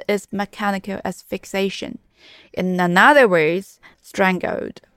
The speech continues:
And she was dead of two neck ties. What's weird is that one of the ties got snapped in half during the struggle. The killer, though, wasted no time and grabbed another one from the closet.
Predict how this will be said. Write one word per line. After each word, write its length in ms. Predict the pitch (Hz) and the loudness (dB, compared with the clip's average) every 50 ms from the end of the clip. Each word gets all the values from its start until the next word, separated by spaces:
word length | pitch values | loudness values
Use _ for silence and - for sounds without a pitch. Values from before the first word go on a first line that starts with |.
| _ _ _ _ _ _ _ _ _ _ | _ _ _ _ _ _ _ _ _ _
And 220 | 190 196 202 208 | -2 -2 -2 -4
she 160 | - - 226 | -2 -2 0
was 200 | 208 208 190 - | 0 0 -2 -2
dead 300 | - 226 226 208 185 - | 0 2 4 4 4 2
of 300 | - - 185 180 185 - | 0 -4 -6 -6 -8 -14
two 480 | - - 190 202 202 196 190 175 165 208 - _ _ _ - | -12 -4 -2 0 2 2 0 0 -4 -8 -14 _ _ _ -10
neck 480 | 185 190 190 196 196 196 - - - _ | -8 -4 -4 -2 -4 -4 -6 -12 -20 _
ties. 640 | - - - 226 208 - - - - - - - - _ _ _ _ _ _ _ _ _ _ _ _ _ _ _ | -20 -10 -6 -6 -6 -6 -6 -12 -18 -20 -20 -20 -20 _ _ _ _ _ _ _ _ _ _ _ _ _ _ _
What's 220 | _ 339 339 - - _ | _ -6 -6 -6 -4 _
weird 340 | 339 359 330 311 247 - - | 4 6 6 6 6 6 4
is 140 | 220 214 208 | 2 0 2
that 220 | 226 220 214 196 | 2 2 2 0
one 260 | 214 226 226 233 240 | 0 0 0 2 2
of 100 | 262 254 | 0 -2
the 100 | 240 240 | -2 -4
ties 380 | 233 233 233 240 208 180 175 - | -6 -4 -2 0 0 0 0 -4
got 240 | - - 196 190 190 | -6 -4 -4 -4 -4
snapped 380 | - _ 208 214 196 196 - _ | -6 _ -2 -2 -2 -2 -6 _
in 120 | 196 185 | -12 -10
half 360 | 180 175 196 196 185 175 175 - | -10 -10 -6 -6 -6 -6 -6 -8
during 300 | - - 190 180 180 175 | -12 -12 -10 -8 -8 -10
the 80 | 175 | -10
struggle. 600 | 170 - - 202 185 175 - - - - - 214 - _ _ _ _ _ _ _ _ _ _ _ _ | -12 -10 -10 -10 -10 -8 -10 -10 -10 -10 -12 -16 -18 _ _ _ _ _ _ _ _ _ _ _ _
The 80 | - _ | -20 _
killer, 380 | - - 277 277 254 214 190 175 - _ _ | -4 -2 0 2 2 0 0 -4 -10 _ _
though, 300 | - 202 180 180 196 190 - _ _ - | -4 -4 -4 -4 -4 -8 -14 _ _ -2
wasted 360 | 208 214 202 - - - - | 0 0 0 -4 -8 -8 -6
no 300 | 214 220 233 226 226 220 | -2 -2 0 0 -2 -4
time 380 | - - 247 240 220 190 - - | -6 -4 -2 0 0 0 -2 -6
and 220 | - 190 190 185 | -8 -10 -10 -8
grabbed 260 | - 190 190 - - - | -6 -6 -6 -6 -8 -10
another 420 | 185 185 190 196 196 196 185 190 | -10 -8 -6 -4 -4 -4 -6 -8
one 280 | - - - - - 202 | -12 -14 -16 -16 -18 -18
from 220 | _ - 180 175 | _ -12 -12 -10
the 80 | 170 - | -12 -14
closet. 640 | - - - - - 175 - - - - - - - | -18 -14 -10 -10 -10 -10 -12 -14 -14 -14 -14 -16 -20